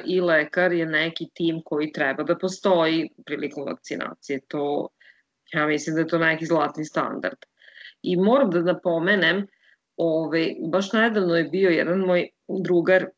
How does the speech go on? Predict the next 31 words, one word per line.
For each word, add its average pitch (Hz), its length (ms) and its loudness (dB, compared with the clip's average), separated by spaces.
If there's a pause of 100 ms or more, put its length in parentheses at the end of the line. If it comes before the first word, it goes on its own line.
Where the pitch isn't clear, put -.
(120)
iz 165 180 -2
Italije 175 600 0 (340)
koji 175 160 6
je 180 80 0
tamo 185 300 0
vakcinisan 170 840 -2 (600)
i 185 320 0
onda 220 280 4
smo 175 300 -4
primetili, 185 580 4
pošto 196 280 -2
je 202 40 6
on 185 340 2
isto 175 320 0
lekar, 208 540 2 (480)
primetili 180 640 0
smo 180 500 -2
da 160 340 4 (440)
potpuno, 208 680 0
na 180 220 0 (140)
potpuno 190 360 2
drugačiji 180 540 2
način 185 360 -2
se 190 140 -6
daju 165 280 2
vakcine 156 480 -4
u 170 120 0
Italiji 156 580 -2
i - 40 -2
u 147 100 -4
Srbiji. 156 640 -2